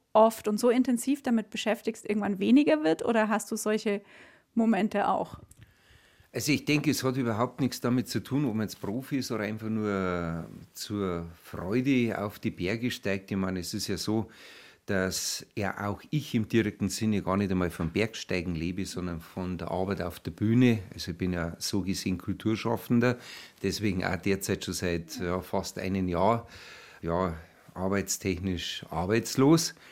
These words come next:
Speaker 2: Ähm, sondern es hat einfach vor allem damit zu tun, wie viel Kompetenz bringe ich mit, um Situationen richtig einzuschätzen. Und da kann ich natürlich schon sagen, durch die vielen Jahre, die ich in den Bergen verbracht habe,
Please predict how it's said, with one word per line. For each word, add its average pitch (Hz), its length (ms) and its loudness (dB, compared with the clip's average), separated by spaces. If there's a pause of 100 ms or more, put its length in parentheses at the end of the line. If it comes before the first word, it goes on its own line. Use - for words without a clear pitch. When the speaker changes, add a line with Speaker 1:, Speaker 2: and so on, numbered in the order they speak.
(880)
Speaker 2:
Ähm, 104 640 4
sondern 170 320 4
es 165 160 0
hat 151 220 0
einfach - 320 0
vor - 180 -6
allem 113 200 0
damit 151 360 2
zu - 180 -2
tun, 135 320 -2
wie 180 220 0
viel 170 460 -2
Kompetenz 139 800 0
bringe 135 360 4
ich 131 160 -2
mit, 143 280 0
um 120 120 2
Situationen 117 760 0
richtig 110 420 -4
einzuschätzen. 98 920 -2 (320)
Und 101 140 0
da 143 40 8
kann 170 200 6
ich 165 80 8
natürlich 143 420 4
schon 156 220 2
sagen, 135 360 2
durch 110 140 0
die - 160 -4
vielen 113 400 4
Jahre, 98 400 4
die 110 160 2
ich 98 140 -2
in 104 80 2
den 95 140 0
Bergen 92 260 0
verbracht 113 580 0
habe, 82 240 -2